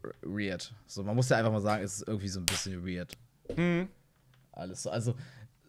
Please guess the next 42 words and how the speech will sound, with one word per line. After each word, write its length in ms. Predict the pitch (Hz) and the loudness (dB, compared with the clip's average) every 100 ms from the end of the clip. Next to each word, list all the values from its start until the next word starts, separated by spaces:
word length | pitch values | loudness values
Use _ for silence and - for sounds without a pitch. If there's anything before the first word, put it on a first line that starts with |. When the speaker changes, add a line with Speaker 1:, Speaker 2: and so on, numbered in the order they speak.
| 98 - - | -16 -16 -6
Speaker 1:
man, 360 | 131 131 135 123 | 6 6 6 4
man 460 | 113 123 117 104 - - - - | 4 2 2 -2 -8 -18 -4 0
äh, 80 | |
keine 200 | 127 151 | 8 10
Ahnung, 100 | 151 | 10
ich 100 | 131 | 8
hab 100 | 160 | 8
jetzt 120 | 127 - | 6 6
schon 100 | 143 | 8
überlegt, 380 | 135 143 160 | 10 10 10
ob 120 | 127 123 | 6 4
ich 120 | 135 | 8
morgen 340 | 135 147 156 | 12 12 12
oder 180 | 156 151 | 10 10
so, 380 | 139 147 156 160 - - | 10 8 10 8 2 4
weil 120 | - | 6
jetzt 120 | 113 | 8
auch 80 | 110 | 4
die 80 | 117 | -2
Tage 240 | 113 110 | 2 2
so 180 | 113 127 | 4 6
geiles 320 | 131 120 110 | 10 8 8
Wetter 220 | 131 139 95 | 6 6 8
war. 260 | 107 131 - | 6 6 2
Speaker 2:
Ich 120 | 113 | 4
war 60 | 208 | 8
laufen 300 | 240 113 113 | 10 10 10
Speaker 1:
Ähm, 60 | |
Speaker 2:
gestern. 360 | 110 - 107 104 - - - - | 8 6 2 0 -4 -16 -8 -2
Ich 120 | 135 | 4
mein, 140 | 165 | 6
das 140 | 147 156 | 8 8
Speaker 1:
ah, 40 | |
Speaker 2:
geht 100 | - | 8
halt 140 | 170 131 | 6 6
Speaker 1:
ja. 60 | |
Speaker 2:
fit, 140 | 196 143 | 4 6
ne? 200 | 147 202 - _ _ 120 | 4 2 -8 _ _ 6
Lau-, 200 | 143 - | 6 6
es 200 | 139 135 | 2 4
ist, 60 | |
Speaker 1:
Genau. 280 | 131 113 101 | 6 8 6